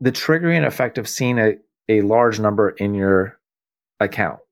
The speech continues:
whether, you know, it's checking account, investment account. I've had so many clients say, like, "We're doing really great until I saw this number," fill in the blank, whatever the number is for them, doesn't matter.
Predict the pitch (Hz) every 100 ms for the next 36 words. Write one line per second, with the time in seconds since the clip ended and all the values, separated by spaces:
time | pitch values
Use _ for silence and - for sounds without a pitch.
0 | _ _ _ _ - 110 113 120 113 113
1 | 110 98 - - 131 131 113 117 110 101
2 | 107 - 104 95 95 95 - _ _ _
3 | _ _ 131 151 170 147 120 131 - 123
4 | 123 113 107 101 101 98 - 131 151 139
5 | 147 113 117 123 104 113 107 - _ _
6 | - 101 - 117 110 - 107 104 107 _
7 | _ _ _ _ _ - 123 143 143 120
8 | 98 92 127 139 101 92 101 107 107 98
9 | 104 101 98 - 98 95 95 92 87 98
10 | 113 90 98